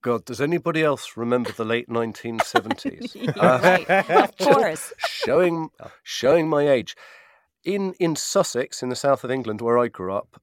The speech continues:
Speaker 1: uh, you know, there was things like the three-day week where we didn't have electricity for two days,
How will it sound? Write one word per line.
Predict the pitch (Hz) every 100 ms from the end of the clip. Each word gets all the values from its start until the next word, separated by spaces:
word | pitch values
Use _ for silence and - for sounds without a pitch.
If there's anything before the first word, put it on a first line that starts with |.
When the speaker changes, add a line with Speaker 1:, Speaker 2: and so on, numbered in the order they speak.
| 107
Speaker 1:
uh, | 110 107 107
you | -
know, | 101
there | 98
was | 101 -
things | 113
like | 113
the | 98
three-day | - - 131 117 113
week | 107 110 - 107
where | 110
we |
didn't | 120 113 104
have | 113
electricity | 113 - - - - 117
for | 90
two | - 87
days, | 82 82 - -